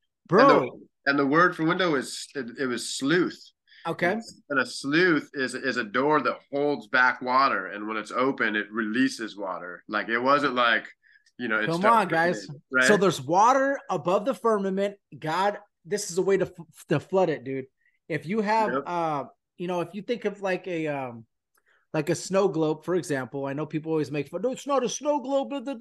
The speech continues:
Speaker 2: it's, it's, it's, it's, it's, uh, it goes for infinity." So
Speaker 1: <laughs>
Speaker 2: listen, if you think about this, like a snow globe, right? And, and the way they, all you have to do is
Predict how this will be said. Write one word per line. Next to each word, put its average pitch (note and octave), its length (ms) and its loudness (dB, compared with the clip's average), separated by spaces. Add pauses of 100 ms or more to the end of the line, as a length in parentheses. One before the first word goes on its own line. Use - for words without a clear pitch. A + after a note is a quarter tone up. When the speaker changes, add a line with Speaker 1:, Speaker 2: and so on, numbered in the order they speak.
(120)
Speaker 2:
it's, A#3+ 160 -8
it's, A3 300 -10
it's, G#3 200 -4
it's, G3+ 220 -14
it's, F3+ 240 -4
uh, G3 260 -4
it - 60 -14
goes C#4+ 220 -4
for C4 120 -4
infinity." B3+ 720 -2 (240)
So F#3+ 120 4
Speaker 1:
<laughs> A3+ 80 4
Speaker 2:
listen, G3+ 300 2 (340)
if D#3+ 140 2
you A3+ 160 2
think C4 180 0
about G3 280 4
this, D3+ 280 2
like F3+ 180 -2
a E3 60 0
snow A3 300 2
globe, D3+ 320 0
right? D#3 240 -2 (220)
And, E3 240 -4
and E3+ 260 -8
the F3+ 120 -2
way A3 160 6
they, B3 160 4
all A3 180 0
you B3 100 2
have A#3+ 140 -2
to F#3 80 2
do G3 400 2
is E3 340 0